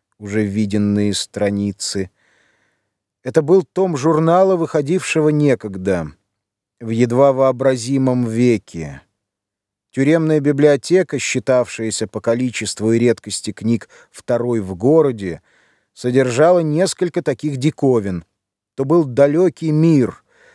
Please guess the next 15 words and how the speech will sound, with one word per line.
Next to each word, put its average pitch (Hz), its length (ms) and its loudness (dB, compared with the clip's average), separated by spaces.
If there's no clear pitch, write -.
где 98 260 0
самые 160 420 2
простые 147 560 0
предметы 143 720 0
сверкали 143 640 -2
молодостью 147 1000 0
и 135 100 -2
врождённой 143 1000 2
наглостью, 131 1160 0
обусловленной 131 880 0
тем 131 500 -2
преклонением, 131 1200 0
которым 127 480 -4
окружался 123 760 -2
труд, 156 560 -2